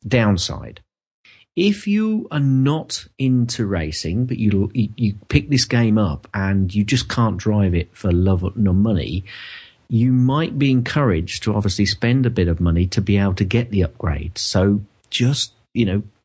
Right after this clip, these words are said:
just be careful about that side of it, uh, unless you want to spend the money, of course. And it, it, f-, a younger audience, it says that it's from age four upwards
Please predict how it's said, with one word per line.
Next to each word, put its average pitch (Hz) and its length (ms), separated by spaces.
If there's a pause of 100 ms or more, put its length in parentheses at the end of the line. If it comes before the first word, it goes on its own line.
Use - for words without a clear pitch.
just - 320
be 170 80
careful 123 600
about 82 300
that 90 300
side 80 340
of - 80
it, 120 220 (500)
uh, 104 300
unless 113 280
you 156 80
want 107 140
to 107 60
spend 87 260
the 80 100
money, 76 220
of 73 140
course. 87 480 (1300)
And 139 600
it, - 180 (300)
it, 95 180 (440)
f-, - 520
a 151 80
younger 156 540
audience, 90 640
it 131 160
says 175 280
that - 140
it's 139 200
from 127 200
age 117 260
four 107 420
upwards 85 640